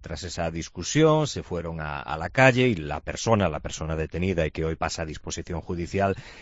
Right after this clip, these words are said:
se puso violenta y la llevó a un lugar un poquito más apartado y fue ahí finalmente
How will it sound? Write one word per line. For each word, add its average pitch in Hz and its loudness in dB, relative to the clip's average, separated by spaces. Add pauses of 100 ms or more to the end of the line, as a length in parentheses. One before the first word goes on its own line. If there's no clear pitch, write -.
(140)
se 104 4
puso 101 4
violenta 104 6
y 85 -2
la 82 -4
llevó 87 0
a - 4
un 90 2
lugar 87 4
un 82 -2
poquito 82 -4
más 85 -2
apartado 92 2
y 98 4
fue 98 0
ahí 98 2
finalmente 101 2